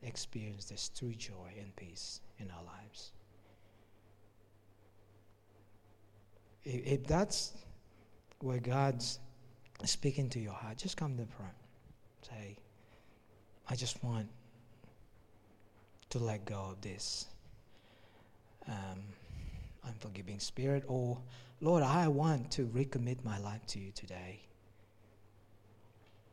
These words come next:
We're here for you. Lord, we thank you that you have heard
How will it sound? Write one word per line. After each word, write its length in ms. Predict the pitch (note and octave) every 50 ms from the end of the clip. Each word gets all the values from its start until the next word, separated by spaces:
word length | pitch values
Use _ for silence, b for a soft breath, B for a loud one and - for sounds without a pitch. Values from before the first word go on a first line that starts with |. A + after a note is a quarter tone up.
| - - - - - - - - -
We're 160 | A#2+ A#2 G#2+
here 180 | G2 G#2 G2
for 120 | - - G2+
you. 240 | F2+ F2 F2 E2+ - - - - - - - - - - - - - - - - - - - - - - - - - B B B B B B B B B B B - - - - - - - - - - - - - - - - -
Lord, 200 | B2+ B2+ B2+ B2
we 100 | B2+ A#2+
thank 400 | - - C3+ B2 B2 B2 - -
you 160 | G#2 G2 - - - - - - - - - - - - - - - - - - - - - - - - - - - - - -
that 140 | - A#2+ G#2
you 180 | G#2 A#2+ A#2 G#2+
have 140 | G2+ F2+ -
heard 560 | - - - A#2+ A#2 A#2 A2+ A2 A2 A#2